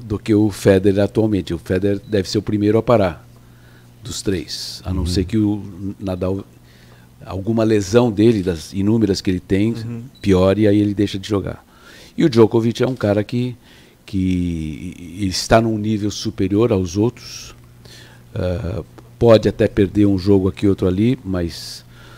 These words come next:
Speaker 1: mas os, os torneios realmente importantes ele joga muito bem.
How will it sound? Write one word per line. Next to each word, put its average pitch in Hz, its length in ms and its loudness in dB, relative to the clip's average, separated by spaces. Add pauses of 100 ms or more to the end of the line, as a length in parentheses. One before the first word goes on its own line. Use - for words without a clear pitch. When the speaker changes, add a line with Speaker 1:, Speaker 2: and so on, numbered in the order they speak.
(680)
Speaker 1:
mas 92 280 0
os, 95 200 -2
os 101 280 -2
torneios 101 460 4
realmente 101 420 2
importantes 104 480 0
ele 110 100 0
joga 107 280 2
muito 110 220 -2
bem. 87 220 -2